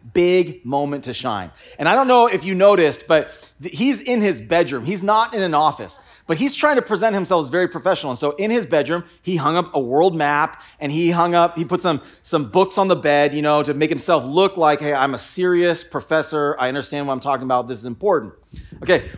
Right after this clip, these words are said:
what's great about this video is that he had this conversation with his wife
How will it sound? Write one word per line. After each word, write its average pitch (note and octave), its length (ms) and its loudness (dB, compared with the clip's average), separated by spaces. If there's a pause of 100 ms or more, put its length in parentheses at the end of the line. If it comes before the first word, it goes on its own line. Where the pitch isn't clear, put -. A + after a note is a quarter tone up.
what's F#3+ 220 2
great G3 360 2
about C4 340 2
this F#3 180 2
video D3 580 0 (180)
is D#3+ 140 -4
that F3 60 -2
he B3+ 240 -2
had A#3 300 2
this F#3 140 -8
conversation D#3+ 580 -2
with C3+ 100 -8
his D3 160 -4
wife A2+ 480 -4